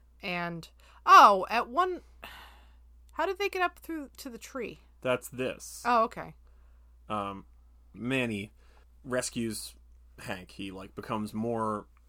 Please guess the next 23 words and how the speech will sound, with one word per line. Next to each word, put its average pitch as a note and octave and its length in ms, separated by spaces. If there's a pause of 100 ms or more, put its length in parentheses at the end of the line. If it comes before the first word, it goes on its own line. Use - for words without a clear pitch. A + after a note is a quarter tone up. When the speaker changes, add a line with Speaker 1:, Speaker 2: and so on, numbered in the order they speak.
(420)
Speaker 2:
actively A2+ 480
mobile. G2 520 (140)
Speaker 1:
Yeah. G3 200 (840)
He, - 60
Speaker 2:
He - 60
Speaker 1:
like, F#3+ 100
Speaker 2:
becomes G#3 160
Speaker 1:
actually B2+ 160
Speaker 2:
more G3+ 60
Speaker 1:
stands G3 440
up F#3+ 200
and F3 280
kind G3 180
of D3+ 40
Speaker 2:
Well, C#3 80
he, E3+ 80
like, D3+ 180
drags C#3 300
himself B2 320
Speaker 1:
Yeah. D#3+ 60
Speaker 2:
across A#2+ 280
the A2+ 100
ground G2+ 540